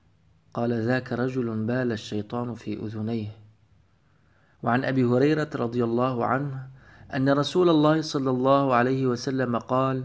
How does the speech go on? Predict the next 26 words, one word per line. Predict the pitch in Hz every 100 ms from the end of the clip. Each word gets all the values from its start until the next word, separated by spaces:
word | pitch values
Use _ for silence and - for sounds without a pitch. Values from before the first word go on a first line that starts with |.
| 131 - _ _ _ _ -
"يعقد | 135 139 139 139
الشيطان | 127 - 127 120 139 139
على | 117 123 120
قافية | 117 123 120 135 143 135
رأس | 131 139 - -
أحدكم | 123 - 139 135 127 123
إذا | 131 120 123 120
هو | 123 120
نام | 127 135 131 131 - - _ _
ثلاث | - 117 123 123 123
عقد، | 107 120 - 110 170 - _ _ _ _ _ -
يضرب | 156 170 160
على | 156 147 147
كل | 147 190 165
عقدة: | 151 170 151 120 104 - - _ _ _ -
'عليك | 135 208 220
ليل | 135 151 147 120
طويل | 117 110 147 143 110
فارقد، | - 143 - 107 - - _ _ _ _ _ _
فإن | - 120 120
استيقظ | 110 - 135 135 123 120
فذكر | 113 107 123 127 117
الله | 113 110 123 123
تعالى | 117 113 110 127 120
انحلت | 110 - 151 143 117 - -
عقده | 156 135 110 107